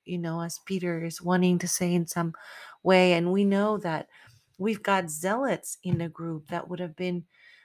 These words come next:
very ready to take up arms,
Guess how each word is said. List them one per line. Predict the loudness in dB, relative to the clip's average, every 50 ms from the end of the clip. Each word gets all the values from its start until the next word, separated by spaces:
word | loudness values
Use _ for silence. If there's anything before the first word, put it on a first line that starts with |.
| _ -16
very | -6 -2 2 2 4 4 2 2 2 0 0 -2 -4 -8 -8
ready | -6 -2 0 0 0 0 -2 -2 -4 -4
to | -6 -8 -8
take | -4 -4 -4 -2 -2
up | -2 -2 -2 -4 -4
arms, | -2 2 2 2 2 2 0 -2 -4 -6 -10